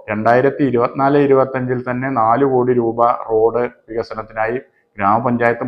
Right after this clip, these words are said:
മാത്രം മാറ്റിവെച്ചു. ഇപ്പൊ ഈ ഇരുപത്തഞ്ച് ഇരുപത്താറില് നാലര കോടി രൂപയാണ്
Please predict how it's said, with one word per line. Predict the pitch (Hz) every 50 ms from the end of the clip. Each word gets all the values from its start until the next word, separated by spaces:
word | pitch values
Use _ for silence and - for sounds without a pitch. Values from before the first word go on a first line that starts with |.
| 113
മാത്രം | 104 101 98 - 110 113 110 110 - - 104
മാറ്റിവെച്ചു. | 98 95 - 104 98 92 - _ _ _ _ _ _ _ _ _ _ _ _ _ _ _ _
ഇപ്പൊ | _ - 127 135
ഈ | 123 113
ഇരുപത്തഞ്ച് | 117 131 139 135 - 151 151 151 175 165 151
ഇരുപത്താറില് | 147 143 139 139 - 143 135 - 143 147 143 135 120 113
നാലര | 117 120 123 135 143 147 147 151
കോടി | 143 131 127 127 127
രൂപയാണ് | 123 120 120 123 123 120 117 117 127